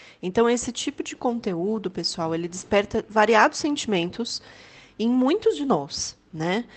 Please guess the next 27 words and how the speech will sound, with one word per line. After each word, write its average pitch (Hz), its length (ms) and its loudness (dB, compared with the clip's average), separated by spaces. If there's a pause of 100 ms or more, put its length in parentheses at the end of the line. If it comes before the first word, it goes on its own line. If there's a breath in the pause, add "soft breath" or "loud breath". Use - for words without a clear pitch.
(280 loud breath)
Então, 214 760 0
é, 202 400 6
um 311 240 2
deles 233 760 8
que - 140 0
eu 190 100 6
identifico 185 640 0
aqui 220 420 -2 (200)
é 214 100 12
uma 269 140 6
vontade 247 500 0
imensa 240 760 2 (460 loud breath)
de 208 240 -2
viver, 262 380 4
por 269 160 2
exemplo, 247 440 2
um 262 140 -2
amor 254 260 2
lindo, 254 520 0
como 208 260 -6
que 233 100 -4
a 220 40 0
gente 214 280 -6
vê 226 140 0
naquela 226 320 -6
história, 233 500 -4 (840)
né? 190 280 -6